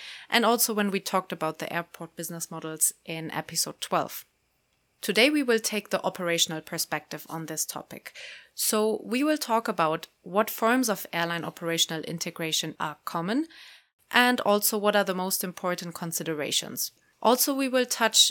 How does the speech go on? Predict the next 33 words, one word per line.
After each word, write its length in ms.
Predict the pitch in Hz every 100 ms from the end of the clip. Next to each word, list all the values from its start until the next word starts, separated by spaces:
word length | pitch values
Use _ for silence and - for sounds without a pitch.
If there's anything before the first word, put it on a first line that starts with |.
| - 175
the 380 | 190 180 180 185
major 300 | 190 185 180
challenges 640 | - 240 254 202 175 -
during 320 | - 175 175
a 60 | 190
project 440 | - 170 151 -
like 200 | - -
this. 300 | - - - _ _ _ _ _ -
At 120 | 202
this 160 | 254 285
point, 300 | - 262 -
I 80 | 202
would 180 | 190
like 200 | 190 190
to 100 | -
recommend 540 | 185 190 190 175 170 -
a 100 | 170
recently 400 | 175 190 180 180
published 480 | - 185 170 170 -
article 500 | - 240 - - 196
from 380 | 208 - 170 170
my 160 | 165 165
colleague 420 | - 175 170 -
Michelle 340 | 170 165 165 156
Buhl. 320 | 165 202 330 - - - -
She 360 | - - 254 -
is 160 | 233
actually 420 | 208 220 - 220 220
talking 460 | - 208 208 202
about 340 | 180 170 170 -
wet 220 | 175 196 185
lease 200 | 170 147
agreements. 600 | - 143 143 139 -